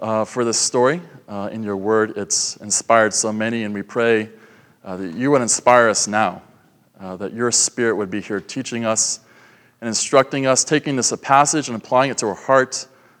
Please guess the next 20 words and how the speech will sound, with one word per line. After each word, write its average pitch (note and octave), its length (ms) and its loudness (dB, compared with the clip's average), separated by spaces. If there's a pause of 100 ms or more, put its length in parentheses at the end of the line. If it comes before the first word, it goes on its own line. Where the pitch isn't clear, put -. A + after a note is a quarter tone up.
(120)
uh, F#2+ 220 -8
opening C#3 400 0
our G#2 180 0
eyes B2+ 360 2
to - 80 -2
see - 160 -2
your A#2 160 -2
great G#2+ 260 0
love G#2+ 240 0
for B2+ 180 -2
us, - 440 -2 (500)
uh, F2+ 300 -8
using C#3 340 -2
it B2+ 200 0
to - 120 -6
comfort C#3 400 -2
us B2+ 160 -2
or G#2 80 -4
challenge A#2 420 -4
us, - 440 -8